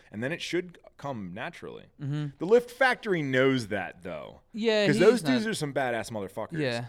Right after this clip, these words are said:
Speaker 2: we're gonna see them next week.
Speaker 1: I'm pumped to see
Speaker 2: I,
Speaker 1: them.
Speaker 2: I asked Drew if we were able to train,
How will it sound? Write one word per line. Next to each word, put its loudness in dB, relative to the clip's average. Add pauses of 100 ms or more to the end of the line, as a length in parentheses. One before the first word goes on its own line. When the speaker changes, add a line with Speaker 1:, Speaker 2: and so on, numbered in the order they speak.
Speaker 2:
we're -2
gonna 0
see -4
them -2
next -6
week. -4
Speaker 1:
I'm -10
pumped -10 (120)
to -18
see -6
Speaker 2:
I, 0
Speaker 1:
them. -4
Speaker 2:
I 2
asked 0
Drew 0
if -6
we -2
were -2
able -2
to -4
train, -6